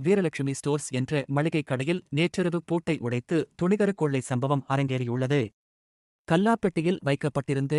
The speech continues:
ஒரு லட்சம் ரூபாய்க்கு மேற்பட்ட பணம் கொள்ளையடிக்கப்பட்ட சம்பவம் அப்பகுதி மக்களிடையே அதிர்ச்சியை ஏற்படுத்தியுள்ளது.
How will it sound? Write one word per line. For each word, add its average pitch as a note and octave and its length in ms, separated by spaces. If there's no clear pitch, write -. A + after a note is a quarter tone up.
ஒரு D#3 200
லட்சம் D#3+ 280
ரூபாய்க்கு C3 440
மேற்பட்ட C3+ 540
பணம் D#3 360
கொள்ளையடிக்கப்பட்ட C3+ 800
சம்பவம் C#3 540
அப்பகுதி D#3+ 460
மக்களிடையே C3 580
அதிர்ச்சியை C#3 560
ஏற்படுத்தியுள்ளது. C3 720